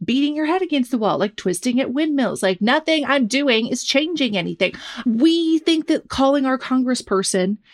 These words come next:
is going to fix those problems, when in reality, calling your congressperson about your child's school staffing issues,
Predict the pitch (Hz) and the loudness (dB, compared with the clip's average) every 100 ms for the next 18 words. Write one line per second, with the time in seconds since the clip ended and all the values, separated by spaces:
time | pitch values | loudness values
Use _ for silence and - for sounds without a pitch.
0 | - - 262 202 208 233 269 254 - 269 | -6 0 0 0 -2 0 2 0 0 -4
1 | - 175 - - 185 190 - 240 311 - | -2 -4 -4 -4 -2 -2 -4 -4 -4 -4
2 | 220 - 202 202 185 185 175 190 330 220 | -6 -2 0 0 -2 -2 -2 -2 -2 -2
3 | 170 160 165 - - - - - - 254 | -2 -4 -6 -10 -20 -20 -20 -20 -6 -2
4 | 339 311 202 196 214 226 - 185 - 175 | 0 0 -2 -2 -2 -4 -2 -4 -2 -2
5 | 175 - 180 - 160 156 - - - - | -2 -2 -4 -4 -4 -4 -6 -6 -6 -4
6 | - 220 202 165 - 190 - - 170 - | -2 -2 -2 -2 -2 -2 -2 -2 -2 -2
7 | - | -4